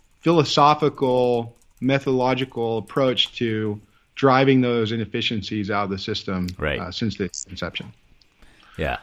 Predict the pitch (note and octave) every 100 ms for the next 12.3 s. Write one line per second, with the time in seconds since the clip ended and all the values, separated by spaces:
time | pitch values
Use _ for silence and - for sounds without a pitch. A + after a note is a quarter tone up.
0 | _ - F3 F3+ - - F3+ F3+ A3+ A#3+
1 | G#3 F#3 F3 D#3+ C#3+ - - D3 D3 C3+
2 | C#3 C#3 D3+ C3+ - D3 D3+ C3+ A2+ B2+
3 | A#2+ B2 C3+ - - C3+ E3+ D#3+ D3+ C#3
4 | C3 B2+ B2+ B2 A2+ B2 A#2 A#2+ A#2 A2
5 | G2+ - - A#2+ G#2 - C#3 B2+ G#2+ G2
6 | G2 F2+ G2 _ _ _ _ _ _ -
7 | C#3 C3+ C#3+ C#3 C#3+ - B2+ - C3+ B2+
8 | B2 A#2 B2 A#2 A2+ G#2+ - - - _
9 | _ C#3 B2 A#2 - C3 B2+ B2 B2 A#2
10 | B2+ A#2+ A#2 - A#2 - A2+ G#2+ A2 A#2
11 | A2 G#2 - A#2+ G#2+ F#2+ G#2 G2+ A#2 A#2+
12 | A2 G2